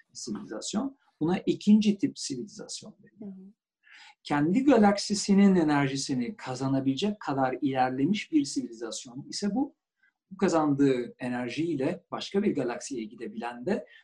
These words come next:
Speaker 1: üçüncü tip sivilizasyon is-, olarak isimlendiriliyor. Yani inter, e, planetary, yani, e, gezegenler arası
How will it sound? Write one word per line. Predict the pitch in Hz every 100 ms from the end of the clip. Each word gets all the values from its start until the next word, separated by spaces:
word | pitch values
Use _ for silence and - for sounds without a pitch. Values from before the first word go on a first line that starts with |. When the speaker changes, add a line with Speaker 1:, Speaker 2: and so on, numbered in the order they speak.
| _
Speaker 1:
üçüncü | 175 170 208 196 175 -
tip | - - _ _ _ _ _ -
sivilizasyon | - 147 123 120 107 - 113 104
is-, | - - - -
olarak | 117 107 104
isimlendiriliyor. | - 104 104 104 - - -
Yani | 151 156 156 156 - - _
inter, | 175 202 185 160 143 131 113 - _ _ 139
e, | 123 -
planetary, | - 139 135 127 131 123 147 - 139
yani, | 120 117 - 214 -
e, | 123 117
gezegenler | 127 131 135 139 147 160
arası | 127 - - - 202 294